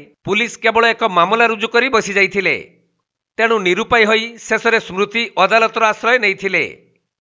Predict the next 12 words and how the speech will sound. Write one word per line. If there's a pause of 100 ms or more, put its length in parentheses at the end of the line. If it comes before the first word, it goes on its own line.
(240)
ଏହାପରେ
ଅଦାଲତଙ୍କ
ନିର୍ଦ୍ଦେଶ
କ୍ରମେ
ତିହିଡ଼ି
ପୁଲିସ (180)
ପ୍ରଭାସ
ଓ
ତାଙ୍କ
ପରିବାର
ଲୋକଙ୍କ
ବିରୁଦ୍ଧରେ